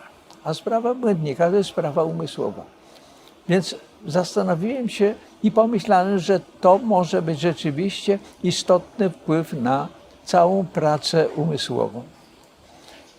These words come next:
I stosowałem. Swoją część teoretyczną rozwinąłem w dosyć dużym stopniu, ale nie dokończyłem.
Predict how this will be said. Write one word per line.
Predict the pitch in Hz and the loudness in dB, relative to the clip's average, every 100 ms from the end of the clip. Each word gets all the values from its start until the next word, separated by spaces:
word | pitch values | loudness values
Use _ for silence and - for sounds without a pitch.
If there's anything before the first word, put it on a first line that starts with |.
| - | -2
I | 233 269 269 - - - | 0 0 -6 -20 -20 -12
stosowałem. | - - 262 220 202 139 107 110 123 - - _ _ _ | -10 -4 -2 2 4 6 4 0 -8 -18 -20 _ _ _
Swoją | - - 269 254 151 | 0 2 4 2 -2
część | - 214 185 - - - - - - _ - - | 2 2 2 -6 -14 -18 -20 -20 -20 _ -20 -6
teoretyczną | - 196 220 208 - 123 - 156 185 - - | 2 4 4 -2 -2 -6 -6 -8 -8 -10 0
rozwinąłem | 165 156 151 196 202 233 240 | 2 2 0 0 0 -2 -6
w | |
dosyć | 226 208 208 208 | 0 0 2 4
dużym | 190 170 202 185 | 4 4 2 0
stopniu, | - 127 - 185 185 | 2 0 0 -2 0
ale | 185 202 | 2 4
nie | 208 214 | 4 2
dokończyłem. | 233 220 240 - 214 - | 2 0 -2 0 -2 -2